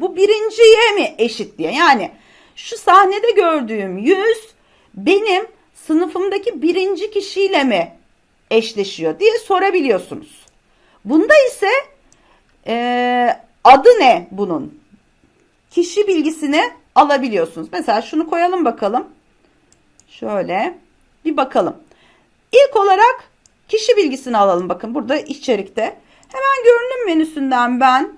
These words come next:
merhaba deyi koysam, şuraya eklesem. Tanıtımını yaptım. Eşleştirmesini yaptı. Bakalım adını Ayşe olarak verebilecek mi? Yeşil bayrağı tıkladım.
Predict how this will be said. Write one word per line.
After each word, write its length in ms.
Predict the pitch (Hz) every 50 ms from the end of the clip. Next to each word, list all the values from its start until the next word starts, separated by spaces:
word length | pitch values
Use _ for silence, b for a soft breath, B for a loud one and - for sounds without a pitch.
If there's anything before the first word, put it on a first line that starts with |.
| _
merhaba 580 | - 330 403 440 466 453 392 370 330 262 269 226
deyi 220 | 226 233 226 226 226
koysam, 720 | - 214 202 190 190 190 - - 170 160 175 190 262 269
şuraya 420 | - - - 403 370 254 262 370 -
eklesem. 600 | - 233 240 - 226 180 170 - - 113 - - _ _ b b b b b b b b b b b b _ _ _ _
Tanıtımını 480 | - 349 339 339 330 - 359 370 349 359
yaptım. 580 | 359 349 349 349 349 - - 349 349 392 440 - _ _ _ _ _ _ _ _ _ _ _ _ _ _ _ -
Eşleştirmesini 720 | 254 302 302 339 311 311 - - 302 302 311 311 320 330
yaptı. 360 | 311 285 269 269 - - 302 302
Bakalım 380 | 339 330 - 294 285 262 247 - -
adını 460 | - 349 349 339 403 359 370 - -
Ayşe 380 | 262 302 302 370 381 - - 453
olarak 480 | 392 330 277 277 302 339 392 381 -
verebilecek 640 | 302 285 277 277 254 254 240 226 202 214 175 - -
mi? 180 | - 139 - - _ _
Yeşil 340 | - 466 480 - 440 370 262
bayrağı 400 | 247 226 202 202 185 175 180 -
tıkladım. 640 | - 392 381 - 370 359 349 302 349 339 339 339